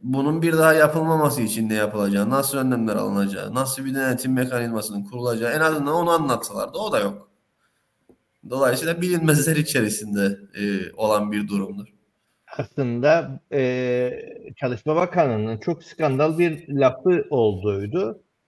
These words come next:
Speaker 2: E, o yüzden girdim ben zaten. Bu şeyi çok anlamıyorum. Usulsüzlük, yolsuzluk nedir falan. Yani polisin bu konuda,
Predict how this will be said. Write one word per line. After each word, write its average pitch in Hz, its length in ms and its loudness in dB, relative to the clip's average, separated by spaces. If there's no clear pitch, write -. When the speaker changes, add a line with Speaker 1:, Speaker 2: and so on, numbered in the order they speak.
Speaker 2:
E, 123 420 2
o 143 140 8
yüzden 165 300 4
girdim 113 420 0
ben 113 160 -2
zaten. 117 420 -4
Bu 131 420 2
şeyi 135 220 4
çok 143 260 -2
anlamıyorum. 135 760 0
Usulsüzlük, 131 800 0
yolsuzluk 139 640 0
nedir 123 420 -2
falan. 143 340 0
Yani 151 500 2
polisin 160 760 4
bu 165 140 -6
konuda, 131 800 2